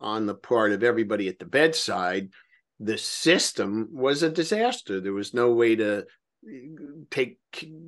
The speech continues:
track of who got a vaccine and who didn't. And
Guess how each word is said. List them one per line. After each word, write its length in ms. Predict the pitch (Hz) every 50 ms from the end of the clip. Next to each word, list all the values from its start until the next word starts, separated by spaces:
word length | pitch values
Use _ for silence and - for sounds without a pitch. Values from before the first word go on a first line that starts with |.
| 170 151
track 440 | - - - 139 135 139 135 - -
of 120 | 117 101 -
who 140 | - 139
got 220 | - 131 127 127 131
a 40 | 113
vaccine 760 | 117 117 120 117 - - - - 131 139 135 131 131 127 110
and 300 | 104 107 101 101 101 104
who 260 | - 160 151 143 135
didn't. 540 | 107 110 120 120 120 117 123 123 127 127 - - - - - - - _ _ _ _ _ _ -
And 600 | 127 127 120 110 110 107 98 98 95 95 95